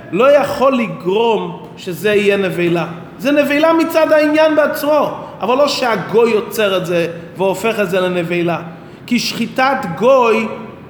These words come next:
זה לא, לא תופס לגמרי. הגוי לא מקלקל כאן.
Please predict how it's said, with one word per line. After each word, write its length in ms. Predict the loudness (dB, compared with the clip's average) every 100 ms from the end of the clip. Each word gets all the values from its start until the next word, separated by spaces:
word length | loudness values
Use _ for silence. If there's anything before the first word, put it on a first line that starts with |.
| -6
זה 100 | -2
לא, 140 | -2 -2 -2
לא 200 | -2 -2
תופס 420 | -4 -2 -2 -2
לגמרי. 500 | -4 0 0 0 -4 -8 -14 -18 -20 -14 -6
הגוי 360 | -4 2 2
לא 160 | 2 2
מקלקל 720 | 0 0 0 -2 0 -2 -2 -2
כאן. 180 | -8